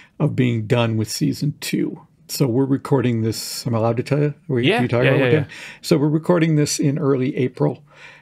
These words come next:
Speaker 1: and I've got interviews recorded and edited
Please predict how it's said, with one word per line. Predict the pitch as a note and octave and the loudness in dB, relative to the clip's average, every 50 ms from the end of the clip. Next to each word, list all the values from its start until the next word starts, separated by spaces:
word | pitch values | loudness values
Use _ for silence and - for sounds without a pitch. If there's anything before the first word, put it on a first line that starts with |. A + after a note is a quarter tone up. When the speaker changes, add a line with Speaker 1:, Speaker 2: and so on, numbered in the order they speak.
| _ - | _ -2
Speaker 1:
and | F#3+ B2+ B2+ B2 B2 A#2 | 0 0 2 2 0 0
I've | - D3 B2+ B2+ A2+ A2+ | 0 2 2 0 0 0
got | - C#3 B2+ B2 A#2 B2 - - - - - - _ _ | 0 2 2 2 0 -2 -4 -8 -12 -16 -16 -20 _ _
interviews | - C#3 B2+ - C3 A#2 B2 B2 A#2+ A#2+ A#2+ A2+ A2+ A2+ A#2 A#2 A2+ - - - - - _ _ _ _ _ _ _ - | -2 -2 -2 -4 -6 -4 -2 -2 0 0 0 -2 -2 -2 -4 -4 -6 -8 -12 -14 -18 -20 _ _ _ _ _ _ _ -4
recorded | B2+ A#2+ A2+ - - - E3+ D#3 C3+ C#3 C3+ A2 | -2 -2 -2 -2 0 2 2 4 4 2 0 0
and | B2 A#2+ | -2 -2
edited | - - C3 B2+ B2 B2 A#2+ - - C#3+ B2 A#2 A#2 G#2+ G2 - | 0 0 2 2 2 0 -2 -2 -2 0 0 0 0 -2 -6 -12